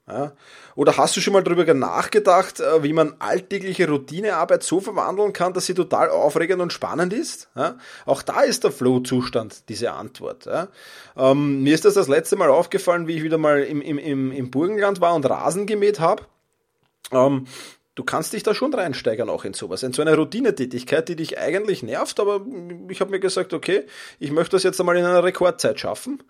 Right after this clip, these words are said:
und, und bin da richtig in, in die Arbeit <laughs> hineingeschlittert irgendwie, obwohl ich diese Arbeit eigentlich überhaupt nicht ausstehen kann, ja.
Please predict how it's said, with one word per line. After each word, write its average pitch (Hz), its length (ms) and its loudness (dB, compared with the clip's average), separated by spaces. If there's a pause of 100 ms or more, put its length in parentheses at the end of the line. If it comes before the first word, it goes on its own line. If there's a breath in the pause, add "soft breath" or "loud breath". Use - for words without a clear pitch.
(380 loud breath)
und, 151 220 -4
und 135 200 -2
bin 156 140 0
da 226 80 6
richtig 185 480 -2
in, 190 140 -4
in 180 180 -4
die 165 140 0
Arbeit 180 240 0
<laughs> - 20 -12
hineingeschlittert 131 880 -2
irgendwie, 123 420 -2
obwohl 139 280 -2
ich 151 160 -8 (420 loud breath)
diese 139 260 0
Arbeit 127 320 2
eigentlich 139 440 -4
überhaupt 131 640 -4
nicht 135 260 -8
ausstehen 165 400 -4
kann, - 400 -20
ja. 127 240 -10